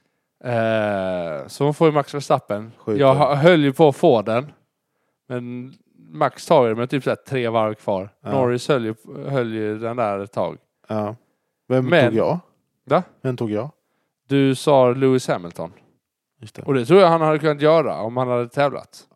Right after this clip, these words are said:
Speaker 2: Ja.
Speaker 1: Men detta gör ju då att Julia går upp i femtiosju poängs ledning.
Speaker 2: Sjukt alltså.
Speaker 1: Jag fyrtiotre och du fyrtiotvå.
Speaker 2: Ja.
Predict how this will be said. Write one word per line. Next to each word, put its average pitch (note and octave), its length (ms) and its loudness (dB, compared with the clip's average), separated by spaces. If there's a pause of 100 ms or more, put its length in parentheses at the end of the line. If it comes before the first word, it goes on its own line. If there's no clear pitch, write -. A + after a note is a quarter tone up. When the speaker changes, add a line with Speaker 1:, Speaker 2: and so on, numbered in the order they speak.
(260)
Speaker 2:
Ja. C#3+ 360 6 (480)
Speaker 1:
Men C3 540 -2 (680)
detta C#3+ 340 -4
gör D3+ 200 4
ju B2 180 0
då B2 220 2
att A2+ 120 -6
Julia B2+ 720 0 (720)
går - 340 -4
upp - 180 -8 (140)
i B2 80 -6
femtiosju C3 720 -4
poängs B2 380 -8
ledning. B2 460 -8 (320)
Speaker 2:
Sjukt - 420 -16
alltså. - 180 -20 (360)
Speaker 1:
Jag C3+ 560 0 (400)
fyrtiotre C3+ 800 -6 (1040)
och C3+ 120 -2
du A#2 380 0
fyrtiotvå. - 680 -8 (160)
Speaker 2:
Ja. F#2+ 300 -10